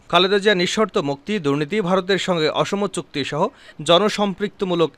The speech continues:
ইস্যুতে রোড মার্চ, লং মার্চ এবং সমাবেশের প্রস্তাব দিয়েছে বিএনপি সহ সমমনা দল ও জোটগুলো। পাশাপাশি আগামী কর্মসূচিগুলো যুগপৎভাবে কিংবা এক মঞ্চে করা যায় কিনা তা নিয়েও পর্যালোচনার প্রস্তাব দেন নেতারা। রাজধানীর গুলশানে দলের চেয়ারপারসনের রাজনৈতিক কার্যালয়ে সমমনা দল ও জোটের সঙ্গে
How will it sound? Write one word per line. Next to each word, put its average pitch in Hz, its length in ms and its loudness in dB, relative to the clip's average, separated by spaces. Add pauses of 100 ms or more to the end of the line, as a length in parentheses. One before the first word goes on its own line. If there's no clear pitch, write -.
ইস্যুতে 180 360 0
রোড 139 180 0
মার্চ, 170 300 -2
লং 139 160 2
মার্চ 190 240 0
এবং 151 200 -2 (200)
সমাবেশের 185 640 0
প্রস্তাব 160 360 -2
দিয়েছে 151 320 0
বিএনপি 156 400 -2
সহ 190 220 -2
সমমনা 156 460 -2
দল 165 240 2
ও 147 60 -4
জোটগুলো। 120 460 -2 (280)
পাশাপাশি 214 540 4
আগামী 208 420 4
কর্মসূচিগুলো 180 760 0
যুগপৎভাবে 196 720 0
কিংবা 160 340 0 (220)
এক 180 220 0
মঞ্চে 208 220 0
করা 156 240 2
যায় 131 180 2
কিনা 180 280 -2 (320)
তা 151 120 4
নিয়েও 180 160 2
পর্যালোচনার 151 640 0
প্রস্তাব 127 360 -4
দেন 113 240 -4
নেতারা। 113 360 0 (360)
রাজধানীর 185 440 4
গুলশানে 185 400 2
দলের 170 220 2
চেয়ারপারসনের 160 640 0
রাজনৈতিক 190 460 2
কার্যালয়ে 135 440 2
সমমনা 160 480 0
দল 156 220 2
ও 196 60 2
জোটের 151 300 0
সঙ্গে 135 320 -4